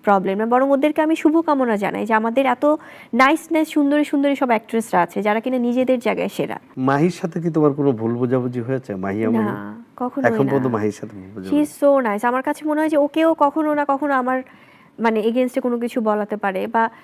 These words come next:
Speaker 1: পূজাও কিন্তু কখনো আমাকে, আমাকে নিয়ে কোনো কিছু against-এ বলে নাই, এবং তমাও কিন্তু বলতে চায়, বা পরিও কেন এগুলো করে আমি জানি না। ওদের প্রত্যেকের সাথে আমি, এবং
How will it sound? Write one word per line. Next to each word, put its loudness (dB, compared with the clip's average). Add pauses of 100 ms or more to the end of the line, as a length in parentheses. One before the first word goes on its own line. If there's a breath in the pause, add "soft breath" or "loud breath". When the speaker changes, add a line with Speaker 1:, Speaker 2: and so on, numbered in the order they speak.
(220 loud breath)
Speaker 1:
পূজাও 4
কিন্তু -2
কখনো 2
আমাকে, 0
আমাকে -2
নিয়ে -2
কোনো -2
কিছু -4
against-এ -2
বলে -6
নাই, -6
এবং 0 (480 loud breath)
তমাও 4
কিন্তু 2
বলতে -2
চায়, 0
বা 2
পরিও 2
কেন 0
এগুলো 2
করে 0
আমি -2
জানি -4
না। -4 (480 loud breath)
ওদের 4
প্রত্যেকের -2
সাথে 0
আমি, 0
এবং -2